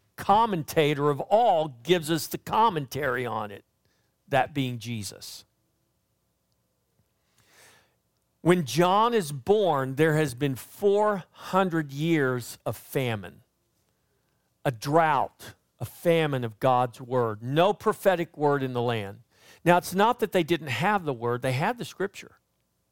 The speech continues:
But there was no man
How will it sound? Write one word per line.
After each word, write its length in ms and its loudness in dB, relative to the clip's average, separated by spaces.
But 100 0
there 180 4
was 200 0
no 400 2
man 640 0